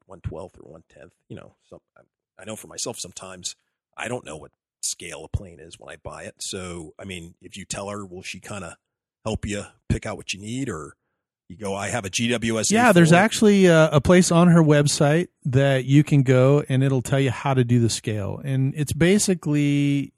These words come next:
Speaker 2: you take the wingspan in feet and divide it by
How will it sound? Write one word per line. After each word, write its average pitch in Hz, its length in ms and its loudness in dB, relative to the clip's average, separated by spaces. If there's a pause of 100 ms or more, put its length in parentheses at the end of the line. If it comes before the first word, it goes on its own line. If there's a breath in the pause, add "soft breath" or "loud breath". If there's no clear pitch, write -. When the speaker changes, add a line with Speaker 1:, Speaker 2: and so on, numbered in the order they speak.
(100)
Speaker 2:
you 139 220 0
take 147 340 -4
the 131 100 2
wingspan 120 1080 0 (760)
in 120 480 0
feet 120 640 -6 (380)
and 117 140 -4
divide 113 400 -4
it 123 220 -4
by 113 640 -4